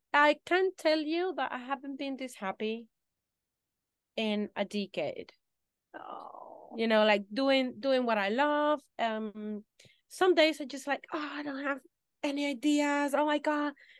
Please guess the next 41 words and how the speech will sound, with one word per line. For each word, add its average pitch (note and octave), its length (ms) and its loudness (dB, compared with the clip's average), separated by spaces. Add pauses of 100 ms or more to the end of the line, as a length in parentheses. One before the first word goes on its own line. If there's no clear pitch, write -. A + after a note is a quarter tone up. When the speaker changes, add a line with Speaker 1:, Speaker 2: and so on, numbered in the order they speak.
(240)
Speaker 1:
But D4 180 8 (140)
there D4 200 8
is F4 140 4
the E4 60 -6
days C#4 360 4
when B3+ 120 -2
I'm B3 160 -2
like, G#3 240 -2 (680)
"I G#3 60 -14
have F#3 160 -18
so - 180 -14
many F#3 220 -8
ideas F3 320 -4
and F3+ 120 -12
I'm F3 100 -14
gonna F3 160 -8
do F#3 240 -4
this F3 300 -4
and F#3 180 -4
that." F3 240 -4 (400)
And A#3+ 160 4
I A#3 100 4
put B3 240 0
them A#3+ 160 2
in, A3 320 0
in, G#3 320 -2
you A3+ 120 0
know, G#3+ 100 2
in G#3 220 4
Notion G3+ 440 2
and G3 160 -2
I, F#3 280 0 (440)
in G#3+ 140 0
motion, G#3 420 0
and G3 160 0
I F#3+ 140 2
make G#3 340 -2
them, G3 240 0
like, F#3 280 -2 (140)
when G#3 180 -2
I, F#3 260 -2